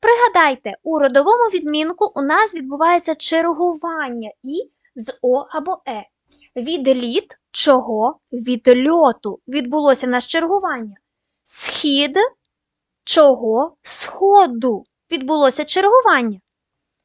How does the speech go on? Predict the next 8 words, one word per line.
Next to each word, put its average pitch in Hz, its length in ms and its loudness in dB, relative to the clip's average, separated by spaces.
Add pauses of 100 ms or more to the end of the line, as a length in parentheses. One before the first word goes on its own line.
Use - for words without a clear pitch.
(260)
І 311 220 -4
захід 233 840 -2 (220)
чого? 240 720 -2
Заходу. 269 960 0
Знову 294 440 0
відбулося 320 640 -2
чергування 240 880 -2
голосних 247 680 -4